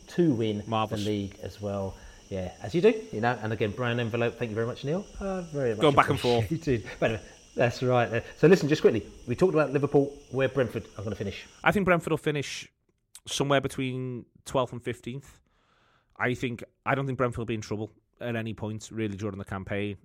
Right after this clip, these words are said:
Speaker 2: Um, I don't think there'll be a, there'll, there, there might be a moment of, of looking over the shoulder, but I ultimately think Brentford have got a way of winning football matches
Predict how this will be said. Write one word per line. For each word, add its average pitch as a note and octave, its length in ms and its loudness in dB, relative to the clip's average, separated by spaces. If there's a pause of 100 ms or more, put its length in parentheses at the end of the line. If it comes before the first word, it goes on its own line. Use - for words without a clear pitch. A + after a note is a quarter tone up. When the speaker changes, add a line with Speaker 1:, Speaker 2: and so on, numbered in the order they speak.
(120)
Speaker 2:
Um, F#2+ 420 -6
I - 60 -8
don't G#2+ 120 -4
think G2+ 100 -6
there'll G2+ 60 -6
be G#2 120 -2
a, G2 60 -2 (100)
there'll, G#2+ 160 -4 (140)
there, A#2 80 -6 (120)
there - 80 -8
might B2+ 140 -2
be A#2+ 80 -2
a A2+ 60 2
moment G#2+ 520 -4
of, G2+ 320 -8
of G2+ 220 -8
looking G#2+ 320 -6
over G#2 240 -2
the G2 80 -4
shoulder, G2 580 -4
but F#2+ 260 -2 (920)
I C3 100 2
ultimately C3+ 320 2
think B2+ 160 -4
Brentford A2+ 280 0
have G#2+ 80 -2
got G#2+ 140 0
a - 20 2
way G#2+ 140 0
of G2+ 80 0
winning G#2 160 -4
football G#2 340 -4
matches G2+ 480 -8